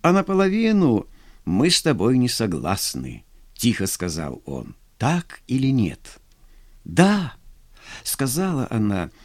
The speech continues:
плохо понимая, о чём он говорит, а слушая лишь голос и расцветая ещё пуще от его голоса.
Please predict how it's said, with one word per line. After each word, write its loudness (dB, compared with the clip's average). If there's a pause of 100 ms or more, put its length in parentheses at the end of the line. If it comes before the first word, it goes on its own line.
(140)
плохо -2
понимая, 2
о -2
чём 0
он 2
говорит, -2 (560)
а -2
слушая -2
лишь -2
голос -2 (340)
и 2
расцветая 0
ещё 0
пуще -2
от -4
его -2
голоса. -2